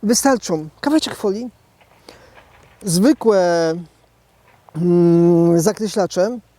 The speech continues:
lepiej się sprawdzają od flamastrów i już możemy mieć ciekawe,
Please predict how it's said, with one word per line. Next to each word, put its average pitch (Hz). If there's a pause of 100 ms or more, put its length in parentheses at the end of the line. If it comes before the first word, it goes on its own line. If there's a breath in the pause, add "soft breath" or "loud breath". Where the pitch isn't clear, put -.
(220)
lepiej 233
się 165
sprawdzają 160
od 156
flamastrów 170 (340 soft breath)
i 214
już 269
możemy 208 (420)
mieć 180 (600)
ciekawe, 175